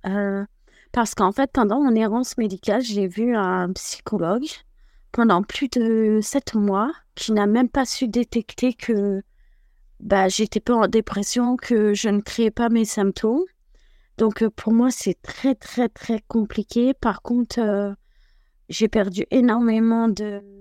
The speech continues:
d'amis. Mais par contre, j'ai des amis, j'ai ma famille qui m'a soutenue.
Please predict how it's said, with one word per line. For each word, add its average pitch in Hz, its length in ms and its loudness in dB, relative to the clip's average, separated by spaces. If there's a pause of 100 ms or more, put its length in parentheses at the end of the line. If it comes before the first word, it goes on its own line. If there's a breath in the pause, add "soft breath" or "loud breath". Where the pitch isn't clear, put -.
(160)
d'amis. 208 540 2
Mais 240 160 4
par 226 180 -2
contre, 233 240 0
j'ai 226 120 0
des 202 240 0
amis, 220 400 2
j'ai 208 180 0
ma 196 160 2
famille 226 400 0
qui - 160 -4
m'a 190 160 2
soutenue. 214 680 -4